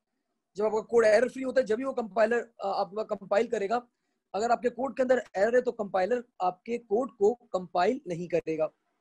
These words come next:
So, I think we are good। कोई भी आप लोग class इस तरह के पॉइंट्स, अब आप लोग को पता भी चल गया ना कि मैं जानबूझ के सारे क्वेश्चन खुद solve कर रहा हूँ, so that आप लोग को पता चले कि भाई, how to write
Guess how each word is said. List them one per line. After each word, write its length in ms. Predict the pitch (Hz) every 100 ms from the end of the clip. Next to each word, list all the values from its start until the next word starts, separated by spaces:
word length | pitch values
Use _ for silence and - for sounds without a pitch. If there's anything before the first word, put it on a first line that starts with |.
| _ _ _ _ _ _ _ _ _ _ _ _ _ _ _ _ _ _ _ _ -
So, 320 | 285 330 - -
I 120 | 196 226
think 220 | 269 254
we 140 | 233
are 40 | 220
good। 220 | 285 - _ _ _ _ _ _ _ _ _
कोई 180 | 262 277
भी 60 |
आप 120 | 262
लोग 140 | 254 254
class 180 | 254 240
इस 140 | -
तरह 120 | 240
के 60 | 240
पॉइंट्स, 540 | 214 226 226 - _ _ _ _ _ _ 202
अब 120 | 214
आप 160 | 240 254
लोग 80 |
को 60 | 254
पता 260 | - 254 285
भी 80 |
चल 140 | 285 247
गया 80 | 302
ना 80 |
कि 220 | 226 269 254
मैं 340 | 233 277 262 -
जानबूझ 480 | 175 196 214 277 269
के 180 | 285 285
सारे 300 | 233 233 240
क्वेश्चन 320 | 240 233 254
खुद 180 | - 269
solve 260 | 247 233
कर 160 | - 190
रहा 100 | 202
हूँ, 140 | 277 _ _ _ -
so 140 | 294
that 140 | 285 269
आप 220 | 254 -
लोग 80 | 254
को 60 | 247
पता 180 | 240 269
चले 200 | 254 269
कि 80 | 254
भाई, 160 | 285
how 280 | 196 180 247 269
to 160 | 294
write 280 | 208 202 247